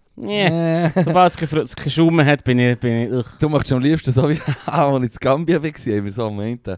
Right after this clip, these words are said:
Speaker 2: am einen, an einer Name Day Party, wo ich war,
Speaker 1: Ja.
Speaker 2: hat, äh, hat's Wasserbecherli gegeben, so mit, mit einem, weißt du, mit einem Joghurt, eine Folie oben drauf.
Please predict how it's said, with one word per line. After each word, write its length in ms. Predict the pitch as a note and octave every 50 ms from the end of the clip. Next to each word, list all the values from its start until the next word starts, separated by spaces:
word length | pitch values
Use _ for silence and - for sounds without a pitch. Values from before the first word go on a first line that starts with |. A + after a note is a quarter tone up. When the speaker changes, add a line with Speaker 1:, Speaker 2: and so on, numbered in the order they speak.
| _ - - - - - - - _ _ _
Speaker 2:
am 140 | - F#2 G2
einen, 180 | G#2 G#2+ A#2 A2+ -
an 280 | A2 G2 F2+ E2 F#2 F#2
einer 240 | G2 G#2 G#2+ - G2
Name 340 | G2 G2 G2 G2+ A2+ A#2 A2
Day 440 | A2+ A2 G#2 G2+ G2+ G#2 G2+ - - _
Party, 400 | - - G2+ G2 G2+ G#2 - - G2
wo 60 | G2
ich 100 | F#2+ F#2+
war, 400 | F2+ F2+ - - - G2+ G2+ G2 F#2+ _ _ _ _ _ _ - B2
Speaker 1:
Ja. 220 | B2 B2+ B2+ B2+ - -
Speaker 2:
hat, 320 | - G2+ F#2 F#2 - - -
äh, 400 | G#2 F#2+ F#2+ F#2 F#2 F2 E2+ F#2+
hat's 160 | F#2 - - G2+
Wasserbecherli 840 | G2+ A2 B2+ - - - A2 G#2 A#2 A#2 A#2+ - - A#2 G#2+ A2+ G#2+
gegeben, 300 | - - A2 A2 A2 A2
so 140 | - A2+
mit, 140 | G#2+ G#2 G2 _ _ _
mit 160 | - F#2+ F#2+ - _ -
einem, 160 | F2 F#2 F2+
weißt 320 | F2+ F2+ F2 F2+ G#2+ A2 -
du, 40 |
mit 80 | A2 G2+
einem 100 | G2+ F#2+ F#2+ F#2+
Joghurt, 380 | G2+ G#2 G#2+ G#2+ F#2+ F2+ -
eine 60 | F#2
Folie 440 | F2 G2+ F#2 G2 G#2 G#2+ G2+ G2 F#2
oben 180 | F#2 F2+ F#2 E2
drauf. 200 | E2 D#2+ D2+